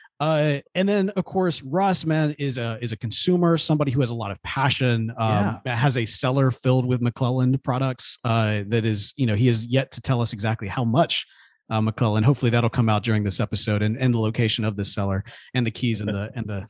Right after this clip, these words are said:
Speaker 1: access code.
Speaker 2: <laughs> Password
Speaker 1: Uh,
Speaker 2: and all
Speaker 1: yeah.
Speaker 2: that.
Speaker 1: <laughs> So a, a, a consumer from that standpoint.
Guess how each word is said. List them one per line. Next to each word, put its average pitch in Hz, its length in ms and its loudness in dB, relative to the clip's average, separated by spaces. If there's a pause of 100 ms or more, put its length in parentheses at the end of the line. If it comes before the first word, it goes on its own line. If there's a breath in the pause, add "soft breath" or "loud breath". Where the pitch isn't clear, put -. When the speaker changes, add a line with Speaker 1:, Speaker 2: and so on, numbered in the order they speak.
(140)
Speaker 1:
access 113 340 -2
code. 147 560 0
Speaker 2:
<laughs> - 20 -12
Password 104 680 2
Speaker 1:
Uh, - 20 -6
Speaker 2:
and - 0 -
all - 60 -4
Speaker 1:
yeah. 98 140 -4
Speaker 2:
that. - 840 2
Speaker 1:
<laughs> - 300 -14
So 175 200 2
a, 165 140 2
a, 160 280 2
a 151 80 0
consumer 165 460 2
from 156 80 -4
that 147 120 0
standpoint. 143 440 -2